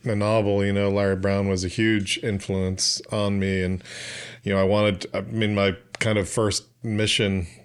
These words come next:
I think, that I set myself as, as a novelist was to write about Brooklyn and the way Larry Brown had written about Oxford and, you know, s-, the surrounding area. I, I hadn't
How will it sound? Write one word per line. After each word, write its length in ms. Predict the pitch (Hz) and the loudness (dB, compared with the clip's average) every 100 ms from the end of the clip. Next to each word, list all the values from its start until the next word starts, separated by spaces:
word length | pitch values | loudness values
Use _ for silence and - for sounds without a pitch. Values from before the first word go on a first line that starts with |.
| - | -6
I 60 | 101 | -6
think, 320 | - 98 92 | -2 -2 -2
that 120 | 101 | -2
I 80 | 90 | 0
set 260 | - 107 104 | 0 0 0
myself 560 | 104 - 98 95 92 | 0 0 0 -2 -2
as, 400 | 101 92 87 - - - | -4 -4 -6 -12 -14 -8
as 180 | 95 | -4
a 240 | 95 95 98 | -2 -2 -2
novelist 800 | 107 101 101 104 101 98 - 101 | -4 -2 0 0 0 0 -2 -2
was 200 | 98 87 | -2 -2
to 120 | 104 | 0
write 220 | 98 98 | 2 0
about 520 | 90 95 92 95 - - - - - - - - _ - | 0 0 2 0 -4 -14 -20 -18 -18 -18 -20 -20 _ -4
Brooklyn 420 | 104 107 113 101 | 0 0 0 0
and 100 | 98 | 2
the 60 | 98 | 2
way 160 | 98 | 2
Larry 280 | 98 98 95 | 2 2 2
Brown 280 | 92 98 98 | 0 0 0
had 140 | 92 | 0
written 240 | 101 104 101 | -2 -2 -2
about 520 | 95 98 95 98 - _ | 0 0 0 -2 -6 _
Oxford 600 | - 117 120 - 110 104 | -2 0 0 -2 0 0
and, 340 | 95 95 98 104 | 0 -2 -4 -4
you 160 | 110 | -4
know, 60 | 98 | -4
s-, 240 | 87 - - | -4 -8 -12
the 200 | - 107 - - - _ - | -10 -10 -10 -20 -20 _ -12
surrounding 560 | - 113 101 101 98 | -6 -2 0 0 0
area. 560 | 98 101 101 98 98 104 | 0 0 2 2 0 0
I, 240 | 98 113 | -2 -2
I 40 | 104 | 0
hadn't 440 | 101 107 104 117 | 2 2 0 -4